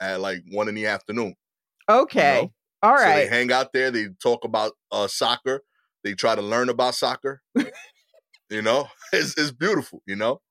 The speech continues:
Speaker 2: Okay.
Speaker 1: <laughs>
Speaker 2: So then are they all just, like, standing in the way
Speaker 1: Yeah,
Speaker 2: in
Speaker 1: they're, like,
Speaker 2: general?
Speaker 1: fully in the way of the business.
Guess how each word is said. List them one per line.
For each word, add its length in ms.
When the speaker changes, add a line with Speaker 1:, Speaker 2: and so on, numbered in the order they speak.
Speaker 2:
Okay. 500
Speaker 1:
<laughs> 60
Speaker 2:
So 240
then 340
are 220
they 240
all 340
just, 300
like, 260
standing 1120
in 180
the 100
way 600
Speaker 1:
Yeah, 220
Speaker 2:
in 120
Speaker 1:
they're, 160
like, 120
Speaker 2:
general? 180
Speaker 1:
fully 240
in 220
the 80
way 180
of 80
the 80
business. 680